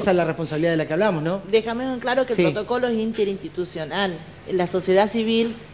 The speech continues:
Speaker 2: eh, no tiene un espacio en el protocolo y el club Talleres utilizó la parte de educación. Aplicó para sí el, el, el, la parte del protocolo que se aplica en educación.
Speaker 1: Claro.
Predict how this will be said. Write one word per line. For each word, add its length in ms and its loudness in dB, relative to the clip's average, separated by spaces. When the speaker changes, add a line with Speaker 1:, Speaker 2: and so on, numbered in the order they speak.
Speaker 2:
eh, 80 0
no 240 6
tiene 280 4
un 180 4
espacio 460 2
en 80 0
el 60 -2
protocolo 720 0
y 240 6
el 160 4
club 360 2
Talleres 580 4
utilizó 720 0
la 180 2
parte 360 2
de 80 4
educación. 680 0
Aplicó 540 2
para 280 2
sí 420 -2
el, 420 0
el, 600 -2
el, 100 0
la 120 4
parte 260 0
del 140 4
protocolo 500 0
que 140 -4
se 260 0
aplica 300 0
en 80 4
educación. 580 0
Speaker 1:
Claro. 220 2